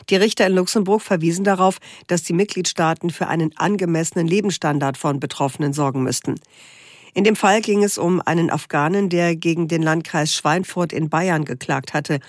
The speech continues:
Die Kommune hatte ihm zweitausendzweiundzwanzig Mittel für Kleidung und Haushaltsprodukte gekürzt. Der Mann sollte nach Rumänien abgeschoben werden.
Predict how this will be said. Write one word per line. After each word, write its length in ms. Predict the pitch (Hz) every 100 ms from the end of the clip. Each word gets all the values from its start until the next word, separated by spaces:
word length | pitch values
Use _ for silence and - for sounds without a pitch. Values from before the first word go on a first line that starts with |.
| - - - -
Die 140 | 170 160
Kommune 480 | 180 175 175 208 196
hatte 200 | 175 185
ihm 220 | 160 165
zweitausendzweiundzwanzig 1300 | - 170 160 165 160 160 147 151 - 156 185 190 180
Mittel 280 | 180 180 185
für 160 | - 165
Kleidung 440 | - 165 165 165
und 220 | 160 -
Haushaltsprodukte 880 | 190 - 151 - - 147 131 - 139
gekürzt. 560 | 135 131 - - - - - - -
Der 80 | 147
Mann 200 | 147 156
sollte 300 | 156 160 -
nach 160 | 156 151
Rumänien 400 | 185 175 165 147
abgeschoben 560 | - - 147 - 147
werden. 300 | 127 - -